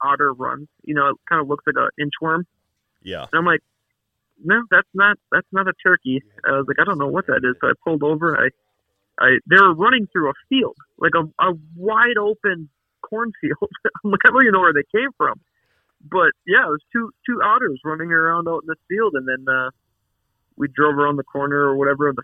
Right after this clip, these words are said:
Speaker 1: field and kinda got up, and yeah, they, I mean, they were about fifteen yards in front of us, just running down the road. I thought that was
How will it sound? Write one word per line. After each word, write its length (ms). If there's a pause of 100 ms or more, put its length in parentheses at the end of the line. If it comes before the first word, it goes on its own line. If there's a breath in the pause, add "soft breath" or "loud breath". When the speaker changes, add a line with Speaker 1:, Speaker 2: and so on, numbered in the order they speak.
(100)
Speaker 1:
field 300
and 160 (180)
kinda 180
got 220
up, 240
and 260
yeah, 240
they, 80 (240)
I 60
mean, 140
they 60
were 100
about 360
fifteen 340
yards 260
in 140
front 140
of 100
us, 100 (120)
just 180
running 280
down 180
the 60
road. 340 (480)
I 100
thought 160
that 100
was 140